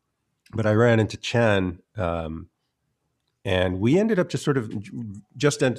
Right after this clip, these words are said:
in a very impromptu way, we ended up having dinner one day, um, just sort of having just met. And, you know, like, we had a meal and it was a great talk. We talked for a couple of hours, et cetera. And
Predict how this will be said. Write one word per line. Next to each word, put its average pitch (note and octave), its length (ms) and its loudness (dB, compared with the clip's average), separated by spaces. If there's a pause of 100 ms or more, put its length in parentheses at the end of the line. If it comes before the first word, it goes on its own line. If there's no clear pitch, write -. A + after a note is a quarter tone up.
in A2 480 -6
a A2 80 2
very C#3 380 4
impromptu A#2+ 500 0
way, B2+ 380 0
we G#2 440 -2
ended A2+ 280 -2
up G2 100 -4
having F#2 300 -2
dinner B2 260 2
one D2+ 160 -6
day, D2 200 -12 (440)
um, E2+ 380 -6 (360)
just - 160 -8
sort G2 140 -2
of F2+ 80 -4
having F#2+ 320 -2
just - 240 -8
met. D#2+ 320 -10 (540)
And, E2+ 240 -6
you E2+ 40 -6
know, D#2+ 120 -6
like, D#2 320 -12 (1040)
we F#2 120 -4
had F2+ 180 0
a F2+ 40 -4
meal E2+ 420 -4
and F2+ 160 -8
it - 20 -6
was E2 140 -8
a E2+ 40 -10
great G2+ 440 -6
talk. D#2+ 340 -8
We F2+ 60 -12
talked - 260 -12
for E2 300 -12
a - 40 -14
couple - 280 -4
of D#2 100 0
hours, E2 480 -4
et - 100 -20
cetera. E2+ 420 -12
And D2+ 300 -12